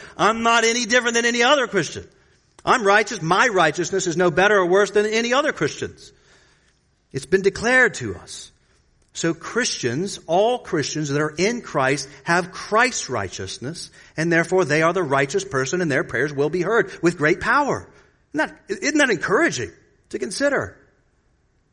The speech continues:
And so, friend, if you're not a Christian, this is a critical thing for you to understand, this piece of the puzzle.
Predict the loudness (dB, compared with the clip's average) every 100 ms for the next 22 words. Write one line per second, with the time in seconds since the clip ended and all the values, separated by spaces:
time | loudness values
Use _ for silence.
0 | _ _ -4 0 2 2 0 -2 0 2
1 | 2 0 2 0 2 -6 -8 -16 _ _
2 | _ _ _ _ _ -2 0 0 0 2
3 | 2 4 0 -2 -2 -2 -2 -4 -6 -10
4 | -14 -16 _ _ _ _ _ _ _ _
5 | _ -6 -2 -2 -2 -6 -6 -10 -10 -10
6 | -12 -16